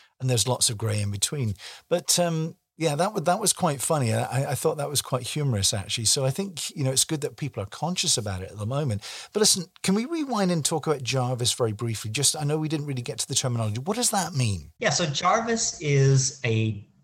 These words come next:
Speaker 2: digital intelligence that understands you,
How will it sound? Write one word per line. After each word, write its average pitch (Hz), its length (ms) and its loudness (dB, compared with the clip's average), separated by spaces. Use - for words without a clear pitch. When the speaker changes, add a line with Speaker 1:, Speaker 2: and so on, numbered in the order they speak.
Speaker 2:
digital 151 500 0
intelligence 113 1040 -2
that 104 220 -6
understands 123 880 4
you, 107 460 -6